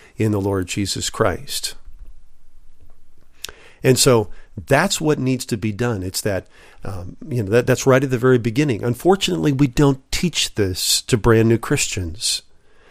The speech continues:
We don't tell them, "Look, Christianity is not based on the Christian. It's not Christian-centered. It's Christ-centered. Christianity is not based on what you do for God, pass or fail."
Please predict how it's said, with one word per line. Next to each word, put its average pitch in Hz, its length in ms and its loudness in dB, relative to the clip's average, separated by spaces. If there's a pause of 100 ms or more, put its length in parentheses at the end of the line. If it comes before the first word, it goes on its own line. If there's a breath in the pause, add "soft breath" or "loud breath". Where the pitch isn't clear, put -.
(600 soft breath)
We 135 100 6
don't 180 200 6
tell 220 300 2
them, 104 240 2
"Look, 175 360 2 (800 soft breath)
Christianity 175 800 2
is 113 160 2
not 127 340 2
based 147 380 0 (800)
on 123 140 0
the 110 80 -2
Christian. 185 460 2
It's 113 200 0
not 160 220 2
Christian-centered. 117 880 0
It's 170 160 -2
Christ-centered. 120 880 0 (220 loud breath)
Christianity 165 760 2
is 113 120 4
not 117 220 2
based 127 300 2
on 107 160 2
what 104 200 0
you 127 380 4
do 123 360 4
for 110 200 -2
God, 120 400 0
pass 117 340 -4
or 101 80 -6
fail." 180 560 -2